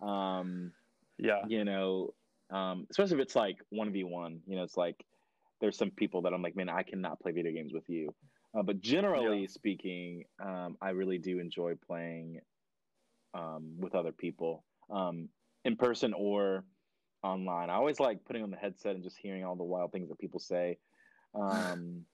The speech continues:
Speaker 2: <laughs>
Speaker 1: yeah. Well, okay, this is another video game that I forgot to bring up,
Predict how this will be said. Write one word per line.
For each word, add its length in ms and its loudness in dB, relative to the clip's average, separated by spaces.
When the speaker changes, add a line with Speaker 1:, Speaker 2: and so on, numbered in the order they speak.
Speaker 2:
<laughs> 380 -4
Speaker 1:
yeah. 200 2
Well, 200 4
okay, 240 4
this 200 2
is 40 -6
another 220 4
video 200 4
game 120 2
that 100 2
I 60 0
forgot 240 2
to 80 -6
bring 260 -2
up, 180 -2